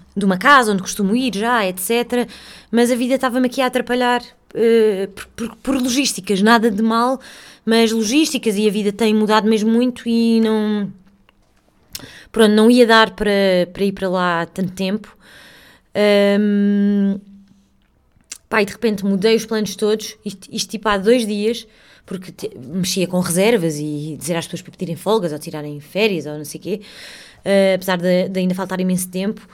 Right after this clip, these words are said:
mas estava muito contrariada porque ia mudar uma coisa que queria muito fazer e depois de repente, num dia e meio, isto deu tudo a volta e vai dar para fazer. Isto é bué da fixe. E tipo,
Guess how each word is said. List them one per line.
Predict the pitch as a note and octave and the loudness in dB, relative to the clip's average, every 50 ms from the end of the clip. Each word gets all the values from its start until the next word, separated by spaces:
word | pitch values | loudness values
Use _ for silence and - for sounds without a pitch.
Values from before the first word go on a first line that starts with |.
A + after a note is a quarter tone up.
| - - - - _ _ _ | -20 -20 -20 -20 _ _ _
mas | - G3+ A3 A3 A3 G#3+ G#3+ G#3+ G#3+ G#3+ G#3+ G#3+ G#3+ G#3 - - - - _ _ _ _ _ _ _ _ _ _ _ _ _ - | -4 -2 0 2 2 2 2 0 0 0 -2 -2 -2 -4 -4 -6 -8 -12 _ _ _ _ _ _ _ _ _ _ _ _ _ -20
estava | - - - A3 G#3+ F#3 G3+ | -20 -8 -4 -4 -2 0 2
muito | G#3+ A3+ A#3 A3+ | 2 2 2 0
contrariada | A3+ A3 G#3+ G#3+ G#3 G#3 G#3 G3+ G3 F#3+ F#3+ | 0 -2 -2 0 0 0 2 2 2 2 0
porque | F#3+ F#3+ F#3 F#3 - F3+ | -2 -4 -8 -8 -4 -2
ia | G3 F#3+ | 2 2
mudar | G3 G3 F#3+ G3 F#3+ | 4 4 4 4 2
uma | F#3 F#3 F#3 | 2 0 0
coisa | F#3 F#3+ F3 F#3 | -2 -2 -4 -4
que | F#3 | -6
queria | - - G3 F#3+ F#3 | -8 -4 -2 -2 -2
muito | F#3 F#3 F#3 F#3 | -2 -2 -4 -6
fazer | - G3 F3 F#3 F#3 F#3 F#3+ F#3 F#3 - - - - - - - - - | -6 -4 -2 0 0 0 -2 -4 -8 -18 -20 -20 -20 -20 -20 -20 -10 -6
e | - A#3+ | -4 -4
depois | A3+ - C4 B3 - | -2 0 -2 -2 -2
de | - | -2
repente, | - - - B3+ A3+ A3 A3+ A#3 C#4 E4 - - _ _ _ _ _ _ _ _ _ _ _ _ _ _ - | -6 -2 2 4 4 4 2 0 -2 -6 -8 -10 _ _ _ _ _ _ _ _ _ _ _ _ _ _ 0
num | A3 A3+ A#3 A#3+ | 4 6 6 6
dia | A#3 A#3+ A#3+ B3 | 4 4 4 4
e | B3 B3 | 4 4
meio, | A#3 A3+ A3 G#3+ G#3+ A3+ A#3+ C4 - - _ _ | 4 4 2 2 2 0 0 -4 -6 -12 _ _
isto | - - - - | -10 -8 -4 -2
deu | A#3+ A3+ | -2 -2
tudo | A#3+ - C4 B3+ | -2 0 0 0
a | B3 | 2
volta | G3+ A3 G#3 G#3 G#3 G#3+ C4+ C4+ - _ _ _ _ _ - | 2 2 0 0 0 -2 -4 -4 -4 _ _ _ _ _ -10
e | A#3+ A#3 A#3+ A#3+ A#3+ A#3+ A#3+ A#3+ | -8 -6 -4 -2 -2 -2 -2 -2
vai | B3+ B3 | -2 -2
dar | A#3 A#3+ | -2 -2
para | A#3+ B3 | -4 -4
fazer. | - - C4 A3+ A#3 A3 - - _ _ _ _ _ _ _ _ _ _ _ _ _ _ _ _ _ _ _ _ _ _ _ _ _ | -6 -4 -2 -2 -2 -2 -4 -8 _ _ _ _ _ _ _ _ _ _ _ _ _ _ _ _ _ _ _ _ _ _ _ _ _
Isto | - - - - | -14 -10 -8 -8
é | E3 | -6
bué | E3 D#3 | -6 -6
da | D#3+ | -6
fixe. | D#3+ - - D#3+ D#3 - - - | -8 -10 -12 -12 -10 -12 -12 -12
E | - - | -12 -14
tipo, | F#3+ - G#3 F#3+ F#3+ - F#3 F3+ F3 F3 F3 E3+ - | -12 -12 -12 -14 -12 -10 -8 -8 -6 -6 -6 -8 -10